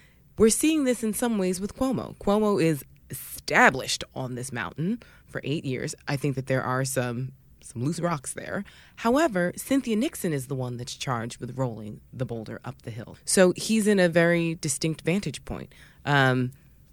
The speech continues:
and I think that there's some really great parallels between two thousand six and twenty eighteen, and that's why Congressman Suozzi is an interesting person for us to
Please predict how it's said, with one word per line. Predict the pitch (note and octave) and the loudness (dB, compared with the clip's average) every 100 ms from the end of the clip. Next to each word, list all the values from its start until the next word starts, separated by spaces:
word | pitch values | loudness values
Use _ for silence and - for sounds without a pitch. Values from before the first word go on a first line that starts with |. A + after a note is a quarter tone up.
| - | -2
and | D#3 | 2
I | D3+ | 4
think | E3+ D3+ | 4 0
that | C#3 | 0
there's | D3 C#3 | 2 2
some | D3 | 0
really | C#3 C#3+ | 0 0
great | C3+ C3 | 0 0
parallels | C3+ - F3 C#3+ A#2 A#2 | 0 2 2 2 0 -4
between | - - C3 A#2+ | -8 -8 -6 -6
two | - | -6
thousand | B2+ B2 A#2+ | -6 -4 -6
six | - C3 C3 | -6 -6 -6
and | A#2+ | -8
twenty | B2+ B2 A2 - - - | -8 -8 -12 -18 -20 -12
eighteen, | B2+ - - G#3+ B2+ B2+ C3 - - - | -10 -6 -2 0 -2 -4 -10 -18 -20 -10
and | B2+ B2 | -6 -4
that's | B2 - - | -4 -6 -8
why | A#2+ D#2 - C3 - - - - - | -8 -8 -10 -12 -14 -20 -20 -20 -12
Congressman | B2 B2+ - B2+ A#2+ | -10 -8 -8 -10 -10
Suozzi | - F2+ F#2+ F#2+ | -8 -10 -10 -10
is | G#2+ | -10
an | A2 | -10
interesting | F#2+ - - - | -10 -10 -10 -6
person | - - - - | -6 -6 -10 -12
for | - | -10
us | G#2+ | -8
to | - A#2 | -6 -8